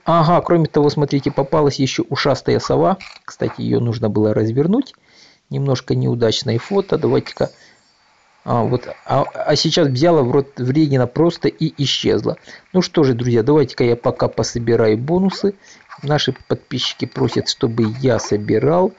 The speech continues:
чтобы, а то очень-очень неприятно, когда я их пропускаю. Ну что же, замечательно, друзья, очень хороший вариант.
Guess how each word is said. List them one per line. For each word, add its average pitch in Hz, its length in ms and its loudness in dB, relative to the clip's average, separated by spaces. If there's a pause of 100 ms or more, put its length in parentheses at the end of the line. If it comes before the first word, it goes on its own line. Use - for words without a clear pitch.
(380)
чтобы, 131 580 -2 (760)
а 139 80 -2
то 165 160 0 (280)
очень-очень 156 720 0
неприятно, 127 500 0
когда 120 240 -2
я 123 120 4
их 120 280 -2
пропускаю. - 800 -2 (640)
Ну 180 120 2
что 160 260 2
же, 113 140 2
замечательно, 190 680 2
друзья, 185 260 2
очень 196 380 0
хороший 143 440 2
вариант. 202 420 2